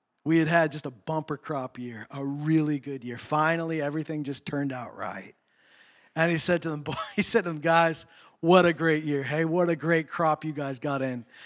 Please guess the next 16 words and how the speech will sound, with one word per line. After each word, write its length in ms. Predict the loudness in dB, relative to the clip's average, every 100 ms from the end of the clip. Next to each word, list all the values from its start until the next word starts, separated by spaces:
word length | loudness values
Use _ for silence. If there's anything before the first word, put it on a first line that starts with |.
| -14
And 80 | -6
they 40 | -4
said, 240 | -4 -6
"Yeah. 400 | -6 -4 -4 -6 -10 _ _ _ _ _ _ _
Sure 320 | 2 6 8
takes 300 | 6 4 4
a 40 | 2
lot 260 | 4 4
out 140 | 2 0
of 80 |
the 120 | -2 -8 -12 _
land, 440 | -2 -2 -2 -4 -6
though." 360 | -8 -10 -14 _ _ _ _ -20 -20 -18 -16 -12 -12 -10 -10
It's 120 | -8 -6
like, 100 | -6 -6 -10 -12 -12 -14 -14 -16 -12
gee. 200 | -12